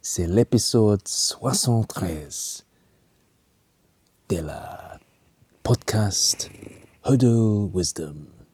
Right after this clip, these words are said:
avec docteur Davin Tan. Welcome, everyone.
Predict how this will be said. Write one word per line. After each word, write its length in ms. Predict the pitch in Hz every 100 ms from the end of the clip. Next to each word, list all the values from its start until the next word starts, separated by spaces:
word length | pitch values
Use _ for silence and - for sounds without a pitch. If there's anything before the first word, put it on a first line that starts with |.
| _ _ _ _ _ _ _ -
avec 640 | 82 87 76 _ - - - _
docteur 600 | - - - 85 76 76 -
Davin 500 | - 92 87 85 87 82
Tan. 260 | 78 - - - - _ _ _ _ _ _ _ -
Welcome, 360 | 98 - 101
everyone. 600 | 95 90 90 90 87 85